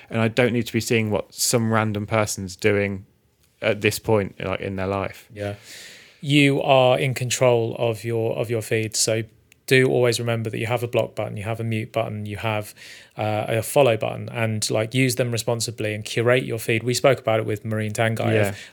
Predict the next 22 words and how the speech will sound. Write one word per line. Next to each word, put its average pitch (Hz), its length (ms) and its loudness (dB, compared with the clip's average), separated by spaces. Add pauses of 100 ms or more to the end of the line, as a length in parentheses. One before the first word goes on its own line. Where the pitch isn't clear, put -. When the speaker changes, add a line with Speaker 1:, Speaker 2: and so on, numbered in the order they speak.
(140)
Speaker 2:
of 117 100 -4
creating 127 420 2
a, 113 40 0
just 113 280 -2
a 123 40 -2
feed 127 320 2
that - 120 -4
just 123 200 -6
brings 120 200 -2
you 110 80 -6
joy 131 200 2
and 113 100 -4
makes 117 220 -6
you 113 60 -4
happy. 117 400 -6 (380)
Um, 113 220 0
getting 123 240 2
rid 120 100 2
of 110 80 -2
the 113 60 -4 (100)
junk 131 180 0
food, 110 380 -6